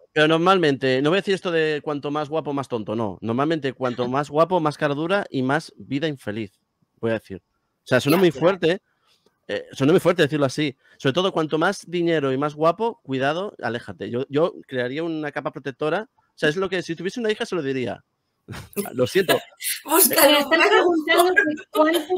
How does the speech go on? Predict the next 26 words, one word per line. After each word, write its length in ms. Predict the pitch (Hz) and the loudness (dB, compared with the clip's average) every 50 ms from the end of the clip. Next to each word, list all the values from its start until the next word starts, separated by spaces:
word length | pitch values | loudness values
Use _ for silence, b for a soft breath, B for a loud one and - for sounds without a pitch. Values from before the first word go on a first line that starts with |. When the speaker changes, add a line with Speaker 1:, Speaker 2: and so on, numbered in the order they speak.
| - | 2
Speaker 2:
tardarán 600 | 330 311 302 302 302 294 285 294 302 311 330 330 | 4 4 4 4 2 0 0 0 0 0 0 0
en 120 | 320 311 294 | 0 -2 -2
Speaker 1:
Mira, 400 | 294 269 226 202 214 196 180 175 | -2 0 4 6 6 8 8 6
la, 80 | 180 | 6
Speaker 2:
divorciarse. 200 | - 214 220 - | 4 2 2 2
Speaker 1:
la 100 | 190 180 | 2 2
gente 200 | 160 226 240 269 262 | 2 2 0 -2 -2
dice 120 | 226 240 226 | 0 0 2
que 120 | - 202 | 2 2
no 60 | 196 | 2
hay 60 | 208 - | 2 2
que, 320 | - 233 226 220 214 135 196 | 4 4 4 4 2 2 0
no 60 | 190 | -2
hay 40 | 202 | -2
que 80 | - | 0
valorar 380 | 220 220 202 202 196 202 196 - | 0 0 0 2 2 2 0 0
por 140 | 190 196 170 | -2 -4 -4
el 40 | 156 | -4
físico 380 | - 208 208 - 196 170 180 | -4 -8 -10 -10 -8 -4 -2
de 60 | 170 | 0
las 140 | 160 143 135 | 0 -2 -2
personas 440 | - - 151 135 151 196 180 160 147 | -4 -4 -4 -4 -4 -4 -4 -6 -6
y 40 | 135 | -6
tal 140 | 165 151 147 | -8 -8 -4
y 20 | |
cual. 220 | 143 147 127 104 | -2 0 0 -2